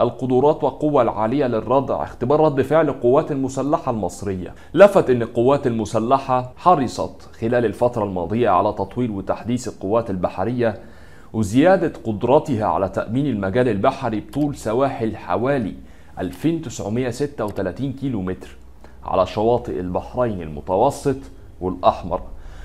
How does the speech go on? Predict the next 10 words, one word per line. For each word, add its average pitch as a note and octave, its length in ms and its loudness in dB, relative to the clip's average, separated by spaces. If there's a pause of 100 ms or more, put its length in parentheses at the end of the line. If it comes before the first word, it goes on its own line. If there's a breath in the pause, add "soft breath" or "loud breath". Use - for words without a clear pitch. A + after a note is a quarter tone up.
(140 loud breath)
وتزويدها E3+ 640 4
بأحدث D3 540 2
الأسلحة C#3 560 0
والمعدات G#2 640 0
البحرية G#2 580 0
في - 120 -8
العالم. F#2+ 480 2 (320 loud breath)
وقال F#3 420 10
إن B2 220 2
إنشاء B2 640 2